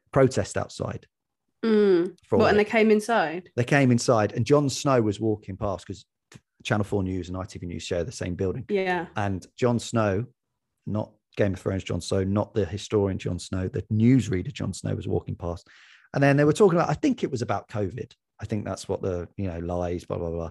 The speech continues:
Speaker 1: And then
Speaker 2: Yeah.
Speaker 1: someone started shouting, "Oh, did you know about the pedos?" Why are people, why are these people obsessed with pedos?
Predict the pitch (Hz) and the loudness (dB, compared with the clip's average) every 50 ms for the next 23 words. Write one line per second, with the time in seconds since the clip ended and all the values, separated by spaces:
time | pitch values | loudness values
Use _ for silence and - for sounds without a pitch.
0 | - - - - - _ _ - 180 208 208 202 180 165 165 226 226 214 180 - | -12 -18 -20 -20 -20 _ _ -2 0 2 2 2 2 2 2 2 2 0 -2 0
1 | - 190 180 - - - - - 143 135 - 131 123 - - _ _ _ _ - | 0 0 0 0 -4 -4 -4 -2 -2 -2 -2 -2 -4 -6 -10 _ _ _ _ -2
2 | 170 160 156 139 123 160 151 196 196 190 190 185 175 185 170 170 - - - 190 | 2 2 2 2 0 -2 -6 -4 -4 -2 -2 -2 -2 -4 -4 -4 -2 0 2 4
3 | 196 190 180 160 120 104 101 101 120 139 - - - _ _ _ _ _ _ _ | 4 2 2 0 0 0 0 -2 -4 -6 -8 -16 -20 _ _ _ _ _ _ _
4 | 320 381 480 508 466 494 - 311 294 302 - 240 233 - - - 330 440 - - | -4 -4 -2 -2 -4 -4 -2 -4 -4 -2 -2 -4 -4 -4 -2 -2 0 0 0 2
5 | 427 392 330 - - 185 - - - - 120 104 - - - - - 123 - - | 0 0 0 0 0 0 0 0 2 2 0 2 0 -2 -6 -8 -12 -10 -8 -6
6 | - - - - 233 175 - - - - - 135 - - 156 147 139 123 98 - | -6 -2 2 2 2 2 0 -4 -4 -2 0 0 2 4 6 6 6 4 2 -2
7 | - - - - | -4 -6 -10 -16